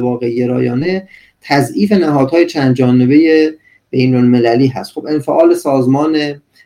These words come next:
ملل متحد، این که یک قطعنامهٔ خشک و خالی هم اینها نتونستن صادر بکنن برای ما-، مقابلهٔ با این بحران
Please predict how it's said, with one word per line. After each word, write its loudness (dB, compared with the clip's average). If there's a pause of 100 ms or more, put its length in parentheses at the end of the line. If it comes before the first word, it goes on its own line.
(140)
ملل 2
متحد، -4
این -4
که -4 (220)
یک -6
قطعنامهٔ -2 (380)
خشک -4
و -8
خالی 0
هم -2
اینها -4
نتونستن -2
صادر -2
بکنن -10
برای -2 (480)
ما-، 0
مقابلهٔ 2
با 2
این 2
بحران -4